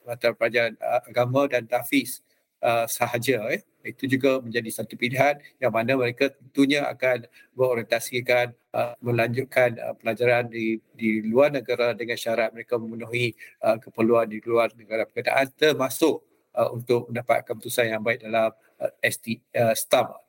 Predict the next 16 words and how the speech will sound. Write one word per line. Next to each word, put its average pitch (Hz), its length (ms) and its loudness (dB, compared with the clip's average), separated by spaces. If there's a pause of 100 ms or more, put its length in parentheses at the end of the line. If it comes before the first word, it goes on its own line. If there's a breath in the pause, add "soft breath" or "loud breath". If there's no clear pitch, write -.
ataupun 113 600 -4
Sijil - 320 -2
Tinggi 110 280 0
Agama 110 520 -2
Malaysia. 110 440 -2 (320 loud breath)
Jadi, 135 480 4
kesimpulannya 147 640 0
sini, 127 400 -4 (320 soft breath)
uh, 117 160 0
sekolah 120 480 0
agama, 131 640 -2
uh, 139 80 0
sekolah 131 240 -2
swasta 143 560 0
dan 135 160 -8
sekolah, 123 560 -2